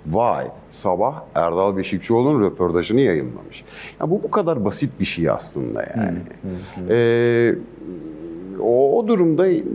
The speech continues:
Speaker 1: kim ne kadar prim yapmak istiyorsa eğer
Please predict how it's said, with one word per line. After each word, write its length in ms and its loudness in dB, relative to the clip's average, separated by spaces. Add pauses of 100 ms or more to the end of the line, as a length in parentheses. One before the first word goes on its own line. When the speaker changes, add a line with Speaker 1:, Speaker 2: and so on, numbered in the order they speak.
(220)
Speaker 1:
kim 400 2
ne 100 4
kadar 340 0
prim 260 4
yapmak 380 0
istiyorsa 540 2
eğer 200 4